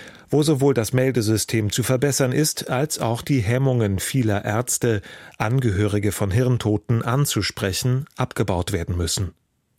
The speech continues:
Dass das neue Online-Register nun mehr Sicherheit bringen wird, ist ein kleiner, aber wichtiger Schritt. Die Zeitung Die Glocke ist skeptisch.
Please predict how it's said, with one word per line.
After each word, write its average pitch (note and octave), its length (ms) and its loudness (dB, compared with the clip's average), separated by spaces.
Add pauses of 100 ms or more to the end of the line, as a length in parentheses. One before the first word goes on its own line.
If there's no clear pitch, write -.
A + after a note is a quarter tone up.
(880)
Dass B2+ 180 0
das C3 220 2
neue D#3+ 320 4
Online-Register A#2+ 760 2
nun A#2 300 2
mehr A2 180 2
Sicherheit A#2 480 0
bringen A2+ 340 2
wird, A2+ 200 2
ist - 260 -2
ein C#3 180 0
kleiner, G#2 640 0
aber G#2+ 580 0
wichtiger A2 460 -2
Schritt. - 400 -10 (2750)
Die G#2 100 0
Zeitung G2 560 0
Die A2 160 -2
Glocke G#2 460 0
ist - 400 -2
skeptisch. - 600 -6